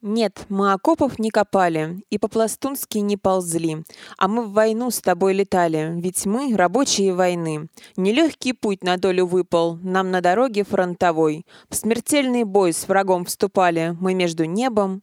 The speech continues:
и землей. Эти строки из стихотворения летчика-истребителя Николая Александровича Филатова «Другу военных лет» посвящены всем тем, кто защищал воздушные границы нашего государства в годы войны.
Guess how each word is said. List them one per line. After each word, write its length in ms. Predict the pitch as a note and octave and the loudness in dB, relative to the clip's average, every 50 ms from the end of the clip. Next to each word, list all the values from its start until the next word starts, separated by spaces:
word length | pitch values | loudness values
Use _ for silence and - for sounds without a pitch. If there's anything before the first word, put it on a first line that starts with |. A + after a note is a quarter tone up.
| _ _ - | _ _ -6
и 60 | F#3+ | -4
землей. 520 | F3 F#3 F#3 F3+ F3 E3 D#3 D3+ D#3 D#3+ - _ _ _ _ _ _ _ _ _ _ - - - - - - - _ _ _ _ _ _ _ - | -2 -2 -2 0 2 2 2 2 0 -6 -12 _ _ _ _ _ _ _ _ _ _ -20 -20 -20 -20 -20 -20 -20 _ _ _ _ _ _ _ -2
Эти 200 | A#3+ A#3+ - D4 | -2 -2 -2 -4
строки 360 | - - - E4 F4+ - C#4 | -4 -2 0 0 0 0 0
из 140 | A#3+ A3+ - | 0 -2 -2
стихотворения 840 | - - A#3+ A3 - A3 - G#3 A3 A3 A#3+ B3 A#3 G#3+ G3+ G3+ | -2 -2 -2 -2 -2 -2 2 2 2 4 2 2 0 2 2 2
летчика-истребителя 1160 | F#3+ F#3 B3+ D4+ - - - C#4+ - A#3+ A#3 A3+ - - - A3 G3 G#3 A3 G#3 - A3 G3 G3+ | 2 2 2 2 2 0 -2 0 0 0 0 0 0 -2 -4 -4 -2 -2 -2 -2 0 0 0 0
Николая 680 | G3 G3 F#3 F3+ F#3 F3+ F3+ F#3 G#3+ B3 B3+ A#3+ G#3 | 0 0 0 0 2 2 4 4 4 4 4 4 4
Александровича 720 | F#3+ F#3 F3+ - - F3+ F3 F3 F3 F3 D#3+ D#3+ - F3+ E3+ | 2 0 0 0 0 0 0 0 0 0 0 0 -2 -4 -4
Филатова 760 | - F#3 F3 F3 E3+ D#3+ D#3+ - D#3+ D3 D3 D#3 D#3+ F3+ F3+ - _ - - - - _ _ | -2 0 0 2 2 2 0 0 -4 -4 -4 -4 -6 -8 -10 -14 _ -20 -20 -20 -20 _ _
«Другу 400 | F#3 F3+ G3+ C4+ D#4 C#4+ D4 A#3+ | -2 0 2 2 2 2 2 2
военных 580 | G#3 G#3+ G3 F#3 F#3+ F#3+ G3 F#3 F#3 F#3 - - | 4 2 2 2 2 0 0 0 -2 -2 -4 -4
лет» 340 | F#3 E3 D#3 D3+ - - - _ _ _ _ - - _ - | -2 -2 -2 -2 -4 -8 -18 _ _ _ _ -20 -20 _ -2
посвящены 640 | A#3 A3+ - - C4+ B3+ - - C#4 C4 B3 A3 | -2 -2 0 -2 0 0 0 0 0 0 -2 -2
всем 320 | - - - G3 F3+ F#3 | -2 -2 -2 -2 -2 -2
тем, 380 | - - - A#3 C4 D4 D4 C4+ | -4 -2 0 0 0 0 -2 -6
кто 240 | - - - G#3+ G#3 | -4 0 0 2 2
защищал 500 | A3+ A3 - - A3 - - E4 E4 D4 | 2 0 -2 -2 0 2 2 4 4 4
воздушные 580 | A#3+ A#3+ A#3 G3+ G3+ G#3+ G#3 - A3 G3+ G3 | 4 2 2 2 0 0 0 0 0 -2 0
границы 520 | F#3+ G3+ G3 G3+ G#3 G#3+ G#3 F#3+ - - F#3 | 2 2 0 0 0 -2 -4 -4 -4 -2 -2
нашего 400 | F3+ F3 F3 - - E3+ E3 E3 | -2 -2 -2 -2 -4 -4 -4 -2
государства 680 | D#3+ F3 - - F3 F3 G#3+ C4 C4 - - A3 A3 | -2 -4 -4 -2 0 0 0 0 0 -2 -2 -2 -2
в 60 | G3+ F#3+ | -2 0
годы 320 | F3 F3 E3+ D#3+ F3 E3 | 0 0 0 0 0 -2
войны. 480 | F3 E3+ E3 E3 E3 D#3 D3+ D3 - | 0 0 0 0 0 -2 -4 -4 -6